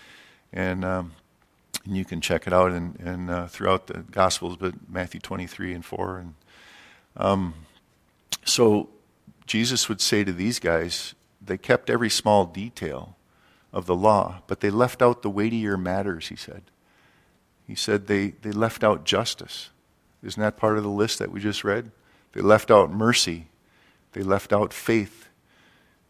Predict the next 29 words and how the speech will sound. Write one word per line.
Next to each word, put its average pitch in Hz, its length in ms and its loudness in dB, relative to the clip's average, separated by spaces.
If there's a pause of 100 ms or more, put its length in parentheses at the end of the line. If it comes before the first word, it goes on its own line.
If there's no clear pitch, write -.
(180)
And 110 160 0
that 101 180 2
fits - 300 -2
with 95 140 -4
his 101 200 0
list. 131 440 -4 (1000)
So, 113 340 0 (760)
where 95 200 0
does 95 160 -2
God 95 340 4
dwell? 107 460 -2 (1300)
Israel 110 400 6
had 101 180 8
not 110 240 6
been 104 140 4
faithful 117 420 2
to 101 160 -4
God, 92 320 6
and, 95 400 -6
and, 92 340 -8
uh, 92 220 -6 (640)
but - 160 -6
God 101 180 6
had 101 140 -2
been 98 140 -2
faithful 101 340 -4
to - 160 -4
his 87 180 -4
word. 104 360 -2